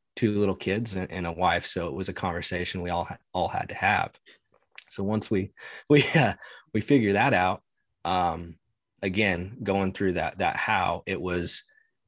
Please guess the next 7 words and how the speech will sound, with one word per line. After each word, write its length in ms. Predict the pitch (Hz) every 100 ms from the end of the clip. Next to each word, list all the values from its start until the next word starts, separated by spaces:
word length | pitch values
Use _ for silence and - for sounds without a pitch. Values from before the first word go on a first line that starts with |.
| _ _ _ _ _
let's 200 | 92 -
generate 520 | 95 101 104 107 110
as 120 | 95 98
much 200 | 98 -
capital 380 | 98 95 87
as 100 | 78
possible, 640 | - 90 95 - 113 135